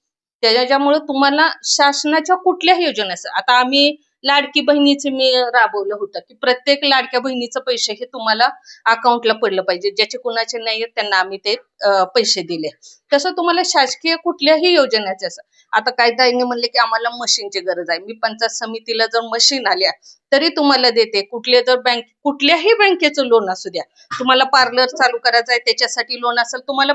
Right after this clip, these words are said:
फक्त काय लागणार आहे त्याच्यासाठी सगळे कागदपत्र आणि तुमचं Shopee-चं लायसन.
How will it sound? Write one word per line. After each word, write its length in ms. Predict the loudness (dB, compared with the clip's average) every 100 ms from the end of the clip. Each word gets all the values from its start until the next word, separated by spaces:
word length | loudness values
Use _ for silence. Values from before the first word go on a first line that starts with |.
| -2
फक्त 200 | -2 -2
काय 240 | 2 0
लागणार 380 | 2 0 2 0
आहे 100 | 0
त्याच्यासाठी 560 | 0 -4 -4 -6 -6 -8 _ -20 _
सगळे 300 | -4 0 2
कागदपत्र 800 | 2 2 2 0 2 0 4 2 2 _ _ -2
आणि 240 | 0 0
तुमचं 320 | -2 -2 0
Shopee-चं 580 | 2 2 0 -2 -4 0
लायसन. 360 | 0 -2 -10